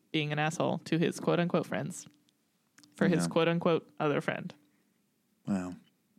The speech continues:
Speaker 2: Mm.
Speaker 1: Whatever. <laughs>
Speaker 2: There was, there was a really good meme I saw the other day. I don't remember what the context was, but it was the scene in Civil War when he goes, "Did you know?" And
Speaker 1: Yeah, he did.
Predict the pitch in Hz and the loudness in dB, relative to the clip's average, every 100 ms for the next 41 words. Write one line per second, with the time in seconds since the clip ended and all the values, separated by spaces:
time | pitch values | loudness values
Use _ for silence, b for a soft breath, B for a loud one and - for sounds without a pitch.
0 | - 95 92 - _ - B B B B | 0 0 0 -8 _ -20 B B B B
1 | B 160 240 330 294 269 269 262 - b | B 0 2 4 4 6 6 4 0 b
2 | b b _ 214 190 B B B B B | b b _ -2 -2 B B B B B
3 | _ _ _ _ - b b b b b | _ _ _ _ -6 b b b b b
4 | - 117 113 - 120 127 117 104 101 98 | 10 10 10 10 12 12 10 8 8 8
5 | 95 87 92 90 82 85 95 85 82 82 | 6 6 6 6 6 4 6 6 6 4
6 | 82 92 101 98 92 - 90 87 87 - | 4 6 6 6 4 4 2 4 0 2
7 | 85 78 73 - - 87 80 85 80 - | 4 4 4 0 4 4 6 4 4 0
8 | 95 - - 98 90 85 90 87 82 82 | 0 2 6 6 6 4 2 2 4 2
9 | 82 - - 101 90 87 85 80 80 90 | 0 -2 4 6 6 6 6 6 4 2
10 | 92 85 82 - 131 127 113 123 107 95 | 4 2 2 0 4 4 8 10 10 8
11 | - B B B _ _ _ - - - | 2 B B B _ _ _ -20 -20 -20
12 | _ - 143 131 117 107 101 - 196 180 | _ -14 6 10 10 10 6 0 0 0
13 | - - 254 247 302 269 - | -4 0 0 4 4 6 4